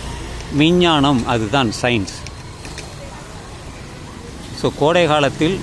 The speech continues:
எதற்காக நமக்கு வியர்க்கிறது? அதிகமாக உடல் உழைப்பு ஏற்படும் பொழுது நமக்கு வியர்க்கிறது. காரணம், உடலில் இருக்கக்கூடிய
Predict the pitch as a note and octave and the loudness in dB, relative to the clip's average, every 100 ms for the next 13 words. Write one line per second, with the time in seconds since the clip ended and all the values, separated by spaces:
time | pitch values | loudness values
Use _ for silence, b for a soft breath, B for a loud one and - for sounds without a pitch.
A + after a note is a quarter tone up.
0 | - C3 C#3 D#3 E3+ D3+ C3+ D#3 G3 - | -2 4 4 4 2 2 4 4 2 0
1 | C#3 C3 B2+ C#3+ G3 - - C3 C#3+ C#3+ | 2 2 4 2 2 0 -6 2 2 2
2 | C#3 A#2+ G#2+ D3 F#3 - - - - - | 2 2 2 0 0 -6 -12 -12 -12 -10
3 | - - C3+ D#3+ E3+ D#3+ D3+ C#3+ E3+ D3+ | -10 0 4 6 6 6 6 4 6 6
4 | D3+ D#3 C#3+ B2+ - C#3 B2+ B2 C3 B2 | 6 6 6 4 4 4 4 4 2 2
5 | A2+ A2 G#2+ C3 F3 D#3 - - - - | 4 4 4 4 2 0 -12 -14 -12 -8
6 | - C3+ C3 D#3+ B2+ C3 - A#2 G2+ C3+ | 0 0 2 4 4 2 2 2 4 2
7 | D#3+ D#3 - B2 C3 C#3 C3+ E3 G#3 - | 2 -4 -4 2 4 6 4 4 2 -4
8 | - - C3 D#3+ F3 E3 D3 - D3 - | -6 0 4 6 6 6 4 4 0 4
9 | C3 B2 | 4 6